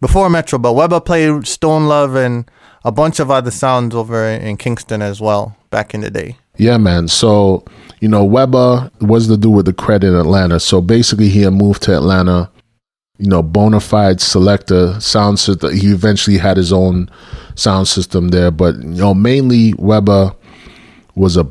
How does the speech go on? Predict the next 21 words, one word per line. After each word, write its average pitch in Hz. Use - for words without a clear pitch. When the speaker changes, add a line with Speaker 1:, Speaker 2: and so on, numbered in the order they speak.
Speaker 2:
reggae 98
promoter, 87
and 87
he 117
at 98
that 107
time 95
was 90
bringing 95
in 90
consistently 87
some 95
of 92
the 90
best 87
sound 101
systems, 95
some 90
of 90
the 87
best 87